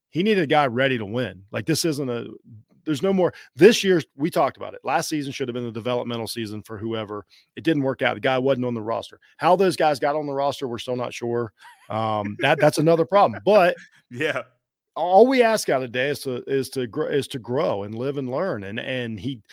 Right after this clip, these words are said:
Speaker 1: he did what we all asked him. If, if Howard doesn't turn out right, none of us can see that right now.
Speaker 2: Right.
Speaker 1: Everybody in the country, all the experts, everybody agrees that Howard's a good choice.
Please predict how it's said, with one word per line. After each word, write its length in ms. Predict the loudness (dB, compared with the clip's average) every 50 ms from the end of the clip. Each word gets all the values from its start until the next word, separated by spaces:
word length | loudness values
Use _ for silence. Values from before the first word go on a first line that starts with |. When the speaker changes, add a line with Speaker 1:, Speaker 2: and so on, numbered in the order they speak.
| -20 -12 _
Speaker 1:
he 120 | -4 -4 2
did 260 | 6 6 8 8 8
what 120 | 6 4 4
we 100 | 4 4
all 180 | 4 4 4
asked 240 | 4 2 2 0 -4
him. 80 | -8 -8
If, 160 | -8 -8 -6
if 200 | -4 -4 -4 -2
Howard 320 | -2 0 0 2 0 0 -2
doesn't 260 | -4 -4 -4 -6 -10
turn 220 | -8 -8 -6 -4
out 180 | -4 -4 -2 -4
right, 260 | -4 -4 -4 -4 -6 _ _ _ -2
none 200 | 2 4 4 4
of 80 | 4 2
us 120 | 0 -4
can 160 | -6 -8 -8
see 160 | -6 -4 -4
that 160 | -4 -4 -4 -4
right 160 | -6 -6 -4
now. 260 | -4 -6 -6 -8 -12 _ _ _ _ _ 0
Speaker 2:
Right. 60 | 2
Speaker 1:
Everybody 360 | 4 4 4 4 4 4 4
in 80 | 2 0
the 60 | 0
country, 400 | -2 -2 -4 -4 -4 -4 -4 -2
all 180 | 0 0 2 2
the 140 | 2 0 -2
experts, 340 | -2 -2 -4 -6 -4 -2
everybody 360 | -2 -2 -2 -2 -2 -2 -2 -2
agrees 280 | -4 -4 -6 -6 -6
that 80 | -8 -6
Howard's 320 | -4 -2 -2 -2 -2 -6
a 60 | -6
good 180 | -6 -6 -6 -6
choice. 400 | -6 -8 -8 -8 -8 -10 -14 -18